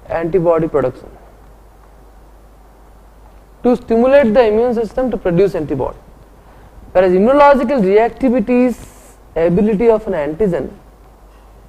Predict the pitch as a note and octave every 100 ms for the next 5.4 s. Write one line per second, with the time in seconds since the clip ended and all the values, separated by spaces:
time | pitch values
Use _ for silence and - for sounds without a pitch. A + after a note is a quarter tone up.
0 | - - - - - - - - - -
1 | - - - - - - - - - -
2 | - - G3+ D#3+ F3 A#3+ F#3+ - - -
3 | - - - - - - - - - -
4 | - - - - - - G3+ G3+ F3+ G#3
5 | F#3 D3 A#2+ -